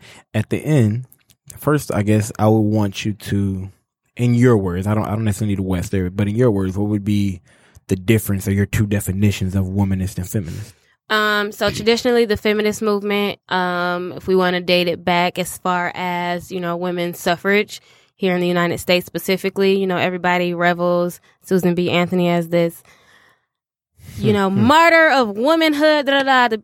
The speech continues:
Speaker 2: She was racist. I'm not gonna call her her name 'cause she did, and I don't wanna go to hell, but she was racist.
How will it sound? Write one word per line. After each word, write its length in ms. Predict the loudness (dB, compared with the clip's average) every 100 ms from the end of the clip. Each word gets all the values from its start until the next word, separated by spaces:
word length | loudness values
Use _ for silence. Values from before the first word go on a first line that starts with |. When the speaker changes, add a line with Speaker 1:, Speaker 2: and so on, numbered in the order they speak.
| -10
Speaker 2:
She 200 | -12 -10
was 100 | -2
racist. 540 | 0 0 -4 -12 -10
I'm 80 | -6
not 140 | -2 -2
gonna 100 | 0
call 180 | 2 2
her 100 | 2
her 60 |
name 200 | 0 0 -2
'cause 120 | -4
she 100 | -4
did, 380 | -2 0 0 0
and 100 | -2
I 120 | -4
don't 100 | -4
wanna 180 | -6 -4
go 140 | -2
to 80 | -2
hell, 240 | -4 -6 -6
but 100 | -2
she 120 | -2
was 120 | -2
racist. 400 | -8 -14 -20 -20